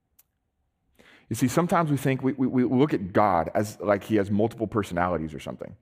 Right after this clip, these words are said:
There's, like, the Old Testament God, and then, like, he died, and then in the New Testament, we have the New Testament God, and he just wants to be your B F F. When I was five and when I was seventeen, my dad related to me differently.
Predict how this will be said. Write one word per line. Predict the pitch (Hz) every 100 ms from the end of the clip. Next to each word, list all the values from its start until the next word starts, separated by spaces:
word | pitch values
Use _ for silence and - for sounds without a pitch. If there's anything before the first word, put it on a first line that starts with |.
| _ _ _ -
There's, | 110
like, | 117 113
the |
Old | 113 127 135
Testament | 120 113 104 90
God, | 92 90 92 98
and | 92
then, | 98
like, | 90
he | - 113
died, | 98 95 95 92
and | 90
then | 90 90 -
in | 92 90
the |
New | 92 107 127
Testament, | 117 98 98 92
we |
have | 90
the | 87
New | 107
Testament | 120 95 - 87
God, | 90 90 85
and | 92
he | 110
just | 95 90
wants | 85
to | 85
be | 87
your | 85
B | 87
F | 80
F. | 80 - - _ _ _ _ _ _ _ _ _ _ _ _ _ _ _ _ _ _ _ _ _ _ - - -
When | 127
I | 143
was | 180
five | - - 92 101 127 156 - - _ - - - _ _ _ _ - _ - -
and | 113 107
when | 107
I | 104
was | 98
seventeen, | - 104 110 - 113 101
my | 92
dad | 92 107 110
related | 107 104 107 92
to | 95
me | 82
differently. | 90 - 53 55